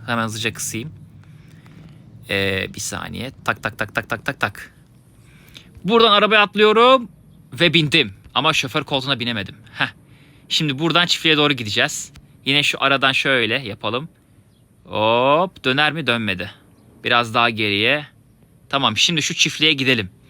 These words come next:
Şimdi öncelikle burası önce bir ha-, at çiftliği arkadaşlar. Şöyle şuraya doğru bir gidelim. Aracımızı, e, nereye park edelim? Şu atların olduğu yere, ki zaten burada herhangi bir at yok.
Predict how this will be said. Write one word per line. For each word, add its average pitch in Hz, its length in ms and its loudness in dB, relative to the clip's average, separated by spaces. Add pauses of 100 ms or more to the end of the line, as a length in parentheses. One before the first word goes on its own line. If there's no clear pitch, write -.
(640)
Şimdi 123 200 -2
öncelikle 156 420 2
burası 170 300 -2
önce 170 220 0 (100)
bir 175 100 0
ha-, - 300 -6 (140)
at 165 180 2
çiftliği 113 400 0
arkadaşlar. 104 680 -4 (420)
Şöyle 135 220 -2
şuraya 139 240 -2
doğru 117 180 -2
bir 120 100 -8
gidelim. 143 360 -4 (120)
Aracımızı, 139 640 -2 (440)
e, 120 140 -4
nereye 139 200 0
park 107 260 -4
edelim? 131 200 -8
Şu - 200 -10
atların 156 380 -2
olduğu 151 380 -2
yere, 120 340 0 (260)
ki 139 80 -8
zaten 131 360 -2
burada 127 160 -4
herhangi 123 340 -4
bir 117 100 -2
at - 180 -10
yok. - 240 -8